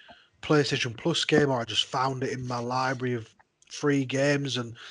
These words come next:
installed it and maybe had half an hour on it and quite enjoyed it, mate. But you did well to complete it 'cause I've heard it's a pretty grueling game, um,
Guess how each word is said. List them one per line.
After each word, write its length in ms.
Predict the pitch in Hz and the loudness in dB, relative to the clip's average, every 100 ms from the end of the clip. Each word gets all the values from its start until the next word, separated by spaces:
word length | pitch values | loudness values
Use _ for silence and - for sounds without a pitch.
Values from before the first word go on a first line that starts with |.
| - - | -18 -2
installed 580 | 151 135 - 143 147 143 | 0 2 4 6 6 4
it 40 | |
and 100 | 131 | 2
maybe 160 | 135 135 | 2 2
had 100 | 117 | 2
half 320 | 131 123 - | 0 -2 -2
an 80 | 127 | -2
hour 200 | 131 135 | -2 -2
on 100 | 147 | -4
it 80 | |
and 100 | 165 | -6
quite 200 | - 185 | -2 0
enjoyed 320 | 165 156 180 175 | 0 -2 -2 0
it, 80 | |
mate. 120 | 120 113 | -2 0
But 100 | 135 | 4
you 80 | |
did 120 | 156 185 | 6 8
well 180 | 208 | 8
to 80 | 196 | 6
complete 460 | - 156 180 202 131 | 0 0 2 2 0
it 40 | |
'cause 120 | 110 | -8
I've 60 | 113 | -4
heard 160 | 160 156 | -2 -2
it's 120 | - | -4
a 60 | |
pretty 300 | - 151 127 | -6 -6 -6
grueling 460 | 113 131 131 127 123 | -6 -4 0 0 -2
game, 500 | 120 147 160 110 101 - 90 | 0 2 2 0 -6 -14 -10
um, 480 | 104 101 101 101 | -6 -4 -6 -10